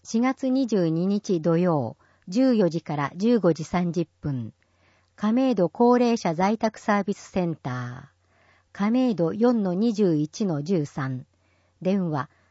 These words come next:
五六二六零一三零。ファックス、五六二六零一三三。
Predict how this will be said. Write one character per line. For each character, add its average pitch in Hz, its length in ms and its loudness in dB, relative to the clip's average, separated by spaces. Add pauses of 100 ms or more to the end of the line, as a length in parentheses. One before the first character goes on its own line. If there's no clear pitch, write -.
(100)
五 240 260 4
六 247 240 0
二 190 280 0
六 175 420 -4
零 233 320 0
一 226 160 -8
三 170 380 -2
零。 135 380 -2 (360)
フ - 60 -10
ァ 233 40 0
ッ - 40 -8
ク - 120 -18
ス、 - 240 -16 (380)
五 240 220 4
六 240 280 0
二 202 240 0
六 180 420 -2
零 233 320 0
一 - 160 -6
三 160 340 -4
三。 131 380 -4